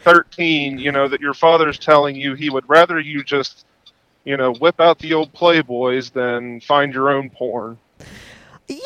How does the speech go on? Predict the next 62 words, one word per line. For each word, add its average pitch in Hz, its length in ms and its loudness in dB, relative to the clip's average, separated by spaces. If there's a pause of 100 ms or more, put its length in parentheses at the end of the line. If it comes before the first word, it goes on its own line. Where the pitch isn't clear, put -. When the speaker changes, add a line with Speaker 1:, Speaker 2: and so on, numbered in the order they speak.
(160)
Speaker 2:
but 440 100 6
I 311 100 8
don't 605 160 2
think 539 160 6
that 294 140 2
that's, 226 360 4
I, 262 160 4
listen, 214 360 2
I 202 120 6
think 208 520 -2
if 170 260 -2
I 196 80 8
was 196 80 4
talking 190 240 2
to 180 60 -4
your 170 140 0
dad, 165 600 6
he 165 160 0
would 156 340 -2
think 170 240 -2
it 165 60 0
was 139 200 -2
the 160 120 2
opposite, 156 500 0
right? 143 220 -4
This 151 180 -4
is 147 120 -4
so 151 180 2
weird. 143 380 0
Like, 143 160 -4
why 151 160 2
wouldn't 151 280 0
you 147 100 -6
jerk 147 220 -4
off 139 200 -6
to, 143 160 -2
like, 143 220 -6
hot 147 260 0
girls, 143 520 -2
you 151 140 -4
know, 139 260 -4 (360)
spread 156 340 0
eagle 147 400 0
and 151 140 -2
Playboy 160 720 2
and, 156 240 -6
as 156 160 -4
opposed 151 420 -2
to 151 100 0
girls 147 340 0
pissing 147 360 -4
in 135 80 -4
diapers? 151 480 -2
I 170 60 -4
mean, 165 160 -6
you 160 80 -4
could 202 140 -2
look 226 140 0
at 254 80 4
it - 100 -2
both 156 200 2
ways. 135 180 -2